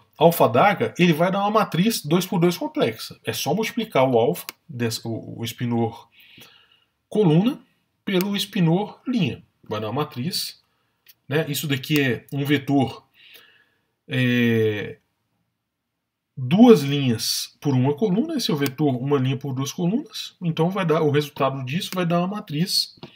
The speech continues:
dois por dois, tá? Agora, se você, né, então o alfa se transforma como o alfa e o alfa da H como alfa da H, o da H. Só que, quando eu multiplico a esquerda por um, uma matriz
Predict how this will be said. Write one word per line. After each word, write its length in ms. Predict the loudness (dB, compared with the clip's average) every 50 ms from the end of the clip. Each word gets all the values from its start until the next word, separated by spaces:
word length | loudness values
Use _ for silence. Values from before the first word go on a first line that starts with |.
| -20 -20 _ _ -20 -20 _ _ _
dois 240 | -2 0 0 0 2
por 160 | 0 -2 -2
dois, 460 | 0 0 -2 -2 -6 -10 -12 -14 -16 _ _ _ _ _ _ _ _ _ _ _
tá? 180 | -8 -8 -8 -8 -10 -14 -20 -20 -20 -20 -20 _ -20 -20 -20 -20 -20 -20 -8 -6
Agora, 500 | -2 2 4 4 4 4 2 0 -6 -12 _ _ _ _ _ _ _ _ _ _ _ _ _ _ _ -16 -14 -14 -10 -6
se 220 | -4 0 0 2
você, 420 | 2 2 2 2 0 -2 -2 0
né, 240 | 0 0 0 0 0 -2
então 240 | -4 0 2 4 8
o 100 | 8 10
alfa 320 | 10 10 8 6 2 -4
se 180 | -6 -6 -6 -2
transforma 440 | 0 0 0 0 0 -2 -2 -2 -4
como 240 | -4 -2 0 2
o 80 | 6 6
alfa 400 | 6 6 6 2 -2 -4 -8 -6
e 80 | -2 2
o 60 | 4
alfa 240 | 4 4 2 0 -2
da 200 | 0 2 2 2
H 140 | 0 -2 -4 -4
como 300 | -2 -2 -2 -2 -4 -4 -4
alfa 340 | -2 -2 -2 -2 -2 -2 0
da 140 | 0 0 0
H, 220 | 0 -2 -4 -8 -10 _ _ _ _
o 140 | -6 -4 -2
da 180 | -2 -2 -2
H. 180 | -2 -6 -10 -14 -18 -20 -20 -20 -20 -20 -20 -20 -20 -20 -20 -20 -20 -20 -20 -10
Só 260 | -6 -2 0 0 0
que, 420 | 0 0 0 0 0 0 -2 -8 -16 _
quando 260 | 2 4 4 4 4
eu 40 | 4
multiplico 420 | 2 0 0 0 0 0 2 2
a 20 | 2
esquerda 440 | 2 0 0 0 0 0 0 0 -2
por 280 | -2 -2 0 0 2
um, 260 | 2 2 2 2 0 -4 -10 _ _ _ _ _ _ _ _ _ _ -4
uma 160 | -2 0 0
matriz 640 | 2 0 -2 -2 -4 -6 -4 -4 -4 -6 -8 -8 -12